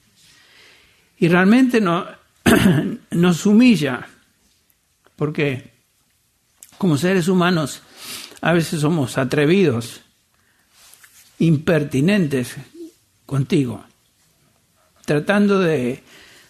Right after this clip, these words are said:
de decir cosas que ni siquiera sabemos lo que, lo que hablamos.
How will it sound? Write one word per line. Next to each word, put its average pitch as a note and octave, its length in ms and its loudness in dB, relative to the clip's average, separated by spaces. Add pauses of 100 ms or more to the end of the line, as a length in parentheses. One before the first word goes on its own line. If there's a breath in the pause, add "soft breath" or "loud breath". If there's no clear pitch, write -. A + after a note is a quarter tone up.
(420 loud breath)
de F#3 180 -2
decir F#3 320 2
cosas F#3+ 380 0
que D3 160 0
ni D3+ 120 2
siquiera F3 420 0
sabemos E3 380 0
lo D3+ 120 -2
que, C3 360 -8 (240)
lo C#3 140 -4
que C3+ 100 -6
hablamos. A#2 540 -8